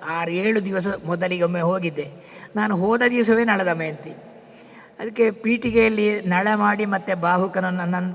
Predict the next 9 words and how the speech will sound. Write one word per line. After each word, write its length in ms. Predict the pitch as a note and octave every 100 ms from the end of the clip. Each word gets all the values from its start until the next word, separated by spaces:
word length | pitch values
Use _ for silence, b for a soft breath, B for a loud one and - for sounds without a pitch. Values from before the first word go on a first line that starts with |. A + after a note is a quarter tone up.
| F3
ನನ್ನ 180 | F3+ G3
ಹತ್ರವೇ 280 | F3 F3+
ಮಾಡಿಸಿದ್ರು. 520 | F#3 F3 E3+ D#3 C3+ C#3 - - B B B B B B _ _ - - -
ಸುಣ್ಣಂಬಳ 440 | - F#3 G3 G3 G3
ವಿಶ್ವೇಶ್ವರ 480 | F#3 G#3+ F#3 G3 F#3
ಭಟ್ರದ್ದೇ 380 | F#3 F#3+ F3+
ಋತುಪರ್ಣ. 540 | G3+ G3 G3+ F#3 E3 D3+ - - - - B B B B B _ -
ಅವರು 200 | F3+ G3
ಬಂದು 600 | G3 G3+ G3 E3+ D#3+